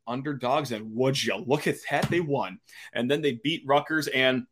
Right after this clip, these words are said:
just like Mel Tucker said after the game against Rutgers, you want to play your best football in November. That means your team is dialed in, and that's a credit to both the players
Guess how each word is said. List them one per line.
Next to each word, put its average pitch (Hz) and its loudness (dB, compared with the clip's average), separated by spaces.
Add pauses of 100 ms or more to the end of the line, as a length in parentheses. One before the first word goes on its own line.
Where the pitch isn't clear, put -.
(680)
just 151 0
like 156 2
Mel 143 4
Tucker 143 0
said 139 0
after 135 0
the 127 -4
game 123 -2
against 117 -2
Rutgers, 120 -2 (480)
you 143 6
want 165 6
to 175 -2
play 156 -2
your 151 2
best 127 2
football 131 2
in 131 -2
November. 120 2
That 117 0
means 127 -2
your 123 -2
team 123 -4
is 113 -4
dialed 120 2
in, 113 -2 (240)
and 180 6
that's 196 8
a 190 0
credit 170 4
to 151 -6
both 143 6
the 135 0
players 147 0